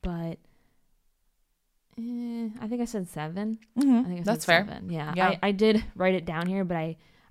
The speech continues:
Speaker 1: honestly, I think I scribbled it out.
Speaker 2: <laughs>
Speaker 1: So I, it's, it looks like an eight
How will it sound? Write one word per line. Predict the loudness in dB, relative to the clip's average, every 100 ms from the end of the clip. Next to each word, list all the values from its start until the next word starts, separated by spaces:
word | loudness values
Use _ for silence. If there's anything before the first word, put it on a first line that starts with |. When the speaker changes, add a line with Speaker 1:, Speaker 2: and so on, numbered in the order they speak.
| -8
Speaker 1:
honestly, | -6 -4 -4
I | -4
think | -4
I | -6
scribbled | -8 -8 -6 -6 -8
it | -12
out. | -8 -8 -8
Speaker 2:
<laughs> | -12 -12 -18 -18 -16 -18 _ _ _ _ _ _ _ _ _ -20 -16
Speaker 1:
So | -6 -2
I, | 0 2
it's, | 0 -2 _ _ 0
it | 2
looks | 4 2
like | 0 0
an | -2
eight | 0 0 0